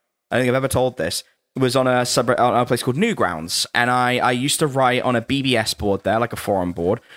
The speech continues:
I, I, 'cause I'd created some Flash games and stuff. I was about fifteen, and, um, they were doing a Battle Royale story, and you could put your username in there, and then we would write parts of it together as a writing thing, and it got loads of attention.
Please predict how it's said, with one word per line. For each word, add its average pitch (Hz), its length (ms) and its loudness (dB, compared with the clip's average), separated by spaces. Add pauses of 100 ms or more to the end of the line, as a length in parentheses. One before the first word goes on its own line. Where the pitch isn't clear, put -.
(140)
I, 117 200 2
I, 110 140 2
'cause - 120 -4
I'd 110 140 0
created 98 320 -2
some 110 100 -6
Flash 95 400 -6
games 92 240 -4
and 98 100 -6
stuff. 95 220 -2
I 107 40 0
was 104 60 -2
about - 220 -6 (200)
fifteen, 92 440 -6 (340)
and, 135 240 2
um, 131 300 2
they 139 80 2
were 147 120 2
doing 170 340 2
a 120 100 2
Battle 120 340 0
Royale 113 440 0
story, 208 320 -2
and 110 60 -2
you 101 40 -4
could 104 140 -6
put 135 140 2
your 123 120 2
username 117 460 2
in 117 140 0
there, 120 120 2
and 120 140 0
then 113 120 0
we 120 120 2
would 113 120 2
write 104 260 -2
parts - 360 0
of 110 80 -6
it 98 80 -4
together 131 320 -2
as 101 100 -4
a 107 40 -2
writing 117 340 -2
thing, 98 180 -4
and 123 60 0
it 139 40 -2
got 135 140 0
loads 180 320 -2
of 160 60 -8
attention. 170 600 -4